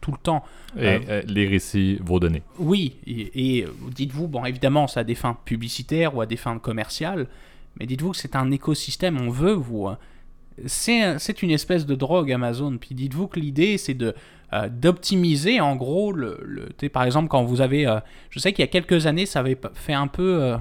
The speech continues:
Speaker 1: rigoler les gens, là. Il y a quelques années, tu, je sais pas si tu te souviens de J P, ils avaient lancé comme des interrupteurs où tu pouvais commander, par exemple, du Tide, du Bounty, donc, tu sais, du, euh,
Speaker 2: Mhm.
Speaker 1: du, euh,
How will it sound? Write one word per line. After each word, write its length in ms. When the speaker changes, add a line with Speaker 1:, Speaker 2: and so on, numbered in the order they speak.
Speaker 1:
rigoler 540
les 160
gens, 200
là. 100
Il 40
y 40
a 20
quelques 320
années, 240
tu, 120
je 200
sais 40
pas 140
si 60
tu 100
te 80
souviens 300
de 80
J 100
P, 180
ils 160
avaient 140
lancé 260
comme 200
des 120
interrupteurs 640
où 60
tu 100
pouvais 160
commander, 480
par 140
exemple, 260
du 120
Tide, 720
du 100
Bounty, 540
donc, 240
tu 80
sais, 20
du, 260
euh, 120
Speaker 2:
Mhm. 220
Speaker 1:
du, 320
euh, 180